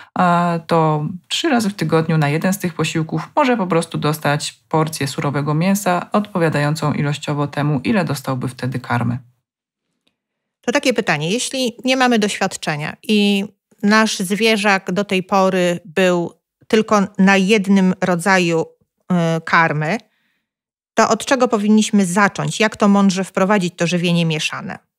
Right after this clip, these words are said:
Speaker 2: Czy powinniśmy iść do dietetyka, czy mamy robić to, y, samodzielnie?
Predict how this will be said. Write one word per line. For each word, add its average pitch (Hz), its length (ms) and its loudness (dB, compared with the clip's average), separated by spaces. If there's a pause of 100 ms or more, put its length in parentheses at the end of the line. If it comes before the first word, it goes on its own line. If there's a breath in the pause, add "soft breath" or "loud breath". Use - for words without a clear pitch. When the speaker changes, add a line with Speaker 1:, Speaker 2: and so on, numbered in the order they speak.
(160)
Speaker 2:
Czy - 120 -4
powinniśmy 185 500 0
iść 160 100 -4
do 170 120 0
dietetyka, 160 600 -2
czy 175 260 -2
mamy 160 240 0
robić 160 260 -4
to, 151 360 -2 (260)
y, 165 40 -4
samodzielnie? 202 760 0